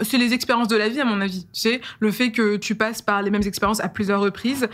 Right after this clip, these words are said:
que tu finis par, euh, connaître, euh, les, les leçons de ces expériences, tu vois, ça te fait juste, euh, voir la vie différemment. Donc, tu, tu mûris énormément. Mais, euh, mais ouais, euh, la timidité, moi, c'était un point où, genre, vraiment, je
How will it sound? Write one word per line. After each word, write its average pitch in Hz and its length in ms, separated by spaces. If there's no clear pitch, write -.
que 214 100
tu 214 280
finis 226 260
par, 202 320
euh, 185 400
connaître, 214 480
euh, 185 600
les, 202 240
les 196 120
leçons 208 280
de 214 40
ces 202 160
expériences, 202 560
tu - 80
vois, 208 120
ça 190 180
te 175 80
fait 208 300
juste, 214 280
euh, 180 880
voir 196 220
la 185 120
vie 190 120
différemment. 208 640
Donc, 180 220
tu, 185 320
tu - 140
mûris 208 300
énormément. 202 560
Mais, 208 200
euh, 190 240
mais 214 120
ouais, 240 640
euh, 147 140
la 202 160
timidité, 226 640
moi, 247 200
c'était 220 200
un 196 160
point 285 200
où, 214 140
genre, 185 240
vraiment, 214 420
je - 240